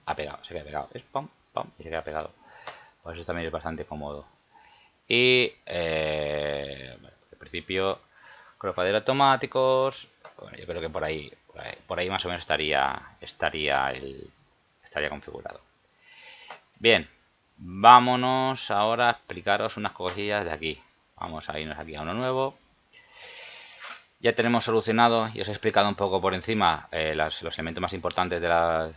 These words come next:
de aquí, de las herramientas estas. Esta parte también la tengo explicada.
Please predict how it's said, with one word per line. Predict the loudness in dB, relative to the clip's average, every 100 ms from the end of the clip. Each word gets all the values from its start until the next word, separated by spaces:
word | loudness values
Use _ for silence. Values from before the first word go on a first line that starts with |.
| -14
de | -6 -6
aquí, | -4 -4
de | -4
las | -4
herramientas | -4 -4 -4 -6
estas. | -6 -2 0 0 -4 -12 -6
Esta | -6 -4 -2
parte | -2 -2
también | -4 -4
la | -6
tengo | -6 -8
explicada. | -8 -6 -2 0 0 -4